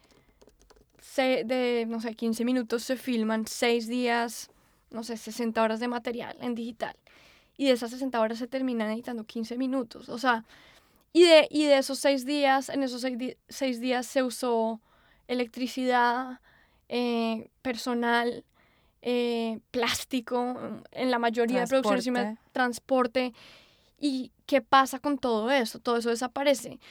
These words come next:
Speaker 1: También es lindo, o sea, también hay un, un lado como mágico del proceso y del destilar, pero, pero la industria del cine,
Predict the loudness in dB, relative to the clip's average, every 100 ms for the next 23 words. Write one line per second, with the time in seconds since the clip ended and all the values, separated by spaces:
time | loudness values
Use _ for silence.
0 | -20 _ 6 6 4 2 0 0 2 4
1 | 2 0 0 0 0 0 0 -2 -4 -4
2 | 0 4 4 2 -2 -4 -2 -2 -4 -4
3 | -4 -4 -4 -6 -2 -2 -2 0 0 0
4 | -4 -4 0 2 2 2 2 2 0 -4
5 | -18 -20 -20 -20 -6 6 10 10 8 4
6 | 0 0 0 0 0 0 0 -4